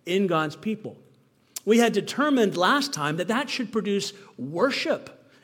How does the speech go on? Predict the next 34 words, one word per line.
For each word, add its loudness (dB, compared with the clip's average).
and -4
trust, -4
that -6
everything 0
that -4
God 0
allows 0
you -2
and 0
I -2
to -6
go -2
through -10
serves -4
ultimately 0
as -2
a -2
means -4
of -6
our 0
refinement. -8
And -2
part -2
of -2
that 0
refinement, -2
part 2
of -2
that 2
worship, 0
part 2
of 2
that 2
trust 0